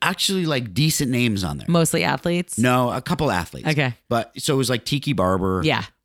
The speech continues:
Speaker 2: totally. <laughs>
Speaker 1: Big enough name.
Speaker 2: Yes,
Speaker 1: But they had Vic-,
Speaker 2: perfect.
Speaker 1: they had Victor Oladipo on this season.
Speaker 2: Don't
Speaker 1: You
Speaker 2: know
Speaker 1: don't know
Speaker 2: who
Speaker 1: who that is.
Speaker 2: No.
Speaker 1: Okay, I'm
Speaker 2: I
Speaker 1: gonna
Speaker 2: saw
Speaker 1: say
Speaker 2: his
Speaker 1: this.
Speaker 2: reveal, but still don't know who he is.
Speaker 1: If I was an Indiana Pacers fan right now, I would be livid. He's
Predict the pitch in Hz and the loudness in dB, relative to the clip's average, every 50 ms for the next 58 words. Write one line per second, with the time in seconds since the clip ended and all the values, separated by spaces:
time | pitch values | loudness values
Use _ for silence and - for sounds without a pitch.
0 | _ _ _ _ - 175 180 165 151 156 170 127 123 208 185 185 147 - 151 151 | _ _ _ _ 0 2 2 2 2 2 0 2 2 2 2 0 0 2 2 4
1 | 143 147 127 123 110 - 101 95 90 87 87 90 170 175 190 269 - - - 135 | 4 2 2 0 0 0 0 2 2 4 4 4 4 4 4 2 2 2 2 2
2 | 147 208 214 202 135 131 131 120 - - - _ - 160 156 131 127 117 - 127 | 4 4 4 4 2 0 0 -4 -8 -14 -8 _ -2 -2 2 2 0 0 2 0
3 | 104 107 104 85 90 90 - 90 82 76 71 73 71 - - 78 67 67 60 - | 2 2 2 0 0 -2 0 -2 -2 -2 -2 -4 -6 -6 -6 -6 -6 -8 -12 -14
4 | _ _ _ _ _ - 147 92 101 120 127 - 110 101 98 90 76 71 - 143 | _ _ _ _ _ -2 0 2 4 4 6 6 6 4 2 0 -2 -4 -2 0
5 | 143 131 123 - - - - 80 73 - - - - 147 156 110 - 170 165 160 | 0 0 0 -2 -4 -8 -8 -8 -8 -8 -8 -4 0 0 2 2 2 2 4 4
6 | 165 156 139 143 147 135 139 135 127 131 131 - - - 143 135 127 123 123 123 | 4 2 2 0 2 2 2 0 0 -2 -4 -6 -4 -4 -4 -2 -2 -4 -2 0
7 | 127 123 131 143 - - 151 - 120 170 - 127 143 156 160 131 123 120 113 110 | 0 0 0 0 0 0 0 0 0 0 0 0 0 0 0 0 0 2 2 4
8 | 110 101 92 87 82 - 85 85 85 98 92 - - 104 101 98 101 92 90 101 | 4 2 2 0 -2 -2 -4 -4 -4 -4 -6 -6 -4 -2 -2 -2 -2 -2 -2 -2
9 | 101 101 - - 101 95 107 107 95 90 90 80 78 80 73 65 69 - - - | -4 -4 -4 -2 -2 -2 0 0 0 0 0 0 -2 -2 -4 -6 -10 -12 -12 -18
10 | - _ _ _ _ _ - 139 165 156 - | -20 _ _ _ _ _ -2 0 0 0 0